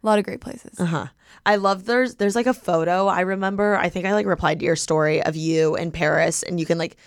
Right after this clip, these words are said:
Speaker 2: you're, like, eating breakfast or something, and your, like, hair looks so perfect, and the Eiffel Tower is in the background. Do you know what I'm talking about?
Speaker 1: Was that me?
Speaker 2: I think it was you.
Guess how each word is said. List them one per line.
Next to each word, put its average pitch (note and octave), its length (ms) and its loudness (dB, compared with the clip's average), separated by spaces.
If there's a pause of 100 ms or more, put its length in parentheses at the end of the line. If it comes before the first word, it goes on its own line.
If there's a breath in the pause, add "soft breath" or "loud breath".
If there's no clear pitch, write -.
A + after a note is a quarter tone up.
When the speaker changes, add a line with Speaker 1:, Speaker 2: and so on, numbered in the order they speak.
(360 soft breath)
Speaker 2:
you're, G3+ 100 2
like, F#3+ 180 0 (120)
eating G3+ 320 0
breakfast F3 480 0
or F3 80 0
something, E3 640 0
and F3+ 220 -2
your, F3+ 100 0
like, D#3+ 200 0
hair F#3 420 0
looks F#3 220 -6
so F3+ 160 2
perfect, E3+ 360 -2
and E3+ 100 -2
the - 120 -2
Eiffel F3 220 2
Tower D#3+ 280 0
is E3 120 0
in E3+ 80 -4
the E3+ 60 2
background. F3 720 0 (960)
Do - 120 -6
you - 60 0
know - 60 4
what - 100 2
I'm G3+ 60 2
talking D#3 220 -2
about? F3+ 220 4
Speaker 1:
Was A#3+ 100 4
that D#4 220 0
me? E4+ 280 -10 (340)
Speaker 2:
I G3+ 80 2
think A#3+ 200 -2
it A3+ 100 0
was G#3 220 2
you. F3 400 -2